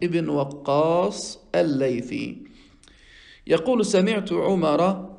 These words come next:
ابن الخطاب رضي الله عنه على المنبر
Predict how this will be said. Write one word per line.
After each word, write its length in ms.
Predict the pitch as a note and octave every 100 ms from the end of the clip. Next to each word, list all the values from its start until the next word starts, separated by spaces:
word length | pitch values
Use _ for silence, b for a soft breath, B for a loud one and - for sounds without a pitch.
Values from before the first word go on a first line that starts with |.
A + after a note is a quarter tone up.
| -
ابن 200 | G3 D3
الخطاب 920 | D3 D3 C#3+ - D#3 E3+ F#3+ E3 E3
رضي 260 | F3 D3+ C#3+
الله 440 | C3+ F3 D#3 C3+
عنه 520 | A#2+ F3+ E3 G3 G3 B B -
على 400 | A2 C#3+ G#3 G3
المنبر 680 | D#3 C#3+ C#3 B2 A2+ A2